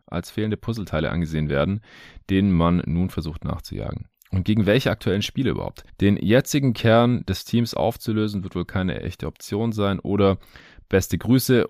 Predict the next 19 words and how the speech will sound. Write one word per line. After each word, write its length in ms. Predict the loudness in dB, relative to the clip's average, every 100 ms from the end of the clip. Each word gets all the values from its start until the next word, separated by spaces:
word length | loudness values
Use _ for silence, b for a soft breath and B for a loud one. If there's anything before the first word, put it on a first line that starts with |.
| 0
und 220 | 0 2
ein 140 | 2
Riesenlob 720 | 4 4 4 4 4 6 4 2
an 180 | 0 2
den 160 | 2 0
unverändert 640 | 0 -2 0 -2 2 0 0
stabilen 640 | -2 -2 0 2 2 -2
Content, 500 | -4 -2 0 -2 -4 -4
insbesondere 720 | -6 -6 -8 -6 -6 -6 -6
auch 160 | -10 -10
für 160 | -12
den 220 | -10 -10
Mehrwert 560 | -10 -12 -12 -12 -14 -16 -14
durch 500 | -4 0 0 0 -8
Luca. 540 | -10 -10 -12 -10 -12 -12 -16
Ja, 140 | -18
vielen, 260 | -12 -2 0
vielen 320 | 0 -2 -4
Dank, 320 | -4 -6 -8